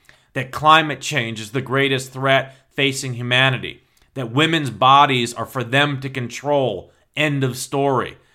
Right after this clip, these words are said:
that the government is not the enemy, but a representative of our collective values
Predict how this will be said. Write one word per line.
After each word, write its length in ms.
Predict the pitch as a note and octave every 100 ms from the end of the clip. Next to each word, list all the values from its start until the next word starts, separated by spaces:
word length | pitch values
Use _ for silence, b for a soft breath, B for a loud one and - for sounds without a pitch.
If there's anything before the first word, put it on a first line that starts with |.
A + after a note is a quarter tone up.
| b -
that 140 | C#3+
the 80 | B2+
government 560 | G2+ D3 D#3 D3+ C3+ C3
is 140 | A#2
not 260 | B2+ C3+ C3+
the 160 | B2
enemy, 500 | B2+ D3 C#3 G#2+ E2 b b -
but 100 | B2
a 60 |
representative 920 | A#2 C3 C#3 C#3 B2+ C3 C3+ C3 A#2
of 140 | A#2 A2
our 100 | A#2+
collective 580 | - A#2 C3 C3 C3 G#2+
values 640 | C3 D3 C#3+ A2 G#2+ -